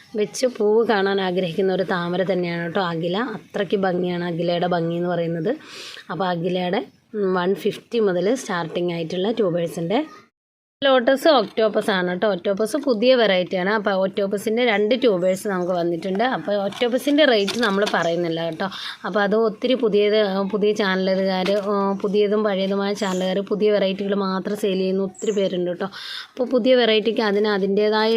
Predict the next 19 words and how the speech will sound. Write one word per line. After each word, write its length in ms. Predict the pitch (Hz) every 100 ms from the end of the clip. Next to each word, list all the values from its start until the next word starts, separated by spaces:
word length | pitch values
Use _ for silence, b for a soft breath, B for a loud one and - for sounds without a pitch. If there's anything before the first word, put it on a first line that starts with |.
| 202
ഡിമാൻഡുകളുണ്ട്. 720 | 185 185 190 208 214 190 175 196
അതുകൊണ്ട് 280 | 180 185 202
നമ്മൾ 200 | 190 190 202
അതിൻ്റെ 220 | 202 220
റേറ്റ് 240 | 214 180 226
പറയുന്നില്ല. 320 | 196 185 190 277
നിങ്ങൾ 220 | 277 262 233 202
ആവശ്യമുള്ളവർ 500 | 214 233 208 196 202
WhatsApp-ൽ 420 | 196 180 - 196 202
വരെ 160 | 180 185 196
ഡീറ്റെയിലും 340 | 190 190 180 196
കാര്യങ്ങളും 320 | 185 175 185 202
WhatsApp-ൽ 360 | 180 - 190 208 196
തരുന്നതായിരിക്കും. 580 | 165 170 170 165 254 320 B B B 233
അത്യാവശ്യം 460 | 196 226 208 208 233
നല്ല 160 | 202 190 196
വെറൈറ്റിയാണ്, 600 | 185 180 190 214 175 196 294
പുതിയ 220 | 208 185 190
വെറൈറ്റിയാണ് 500 | 175 175 170 196 180